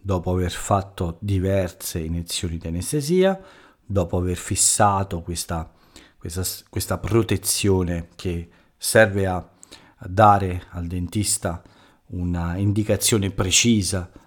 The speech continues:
eh, della zona da operare,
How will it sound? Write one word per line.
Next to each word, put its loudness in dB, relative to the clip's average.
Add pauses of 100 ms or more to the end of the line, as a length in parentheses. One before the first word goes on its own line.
(360)
eh, -6
della -2
zona 4
da -4 (440)
operare, 2